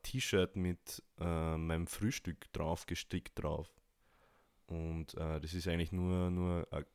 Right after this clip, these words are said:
Kaffeebecher und eine Zigarette. Äh, so ganz klar auf die Brust gestickt, schaut ganz, äh, witzig aus. Und da hab ich mich auch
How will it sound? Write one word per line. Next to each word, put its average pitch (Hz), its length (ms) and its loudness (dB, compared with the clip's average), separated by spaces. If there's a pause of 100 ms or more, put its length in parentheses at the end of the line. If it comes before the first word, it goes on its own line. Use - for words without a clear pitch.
Kaffeebecher 90 760 0
und 82 220 0
eine 76 220 0
Zigarette. 82 580 -2 (1200)
Äh, 82 320 4
so - 140 -8
ganz 87 260 -2
klar 85 320 2
auf 85 140 0
die 87 80 -6
Brust 90 280 -4
gestickt, - 440 -4
schaut - 240 -4
ganz, 82 360 -4
äh, 80 400 -2
witzig 82 300 -8
aus. 85 300 0
Und 90 220 -4
da 87 60 4
hab 85 60 2
ich 85 60 0
mich 85 200 -4
auch 87 240 -2